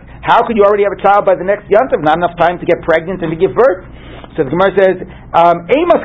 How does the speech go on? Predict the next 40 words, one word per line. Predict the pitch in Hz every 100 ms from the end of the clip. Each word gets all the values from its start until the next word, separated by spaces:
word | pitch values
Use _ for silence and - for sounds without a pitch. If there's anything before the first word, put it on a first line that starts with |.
| -
Kai, | 180 127 113
when | 165 277
is |
this | 233 -
happening?" | 147 127 104 107
Ilema | - 415 349 196 180 175
Pesach, | 147 - 185 - 180 180 175 -
if | 320 -
they're | 202 -
telling | 180 180
her | 170 180
to |
this | 165 165
at | 156 -
Pesach, | 151 - 160 - - - -
the | -
Kamalei | 190 185 180 151
Ba'atzeres, | - - - - - 180 175 175 170 - - 165
you'll | 170
have | 175
a | 165 190
child | 165 175 165
by | 156 156 -
Shavuos, | 165 156 175 165 165 - - - -
the | 160
Chamishin | 147 156 156 277 - 214 160
Yomi | 165 285 247
Mika | 202 233 240
Yalda. | 254 269 466 - 254 - - -
How | 190
can | 233 294
you |
give | 302 220
birth | 226 440 -
in | 202 -
fifty | 262 -
days? | 320 339 427 370 - - - -
Ela | 294 320 254
the | 214
Kai | 165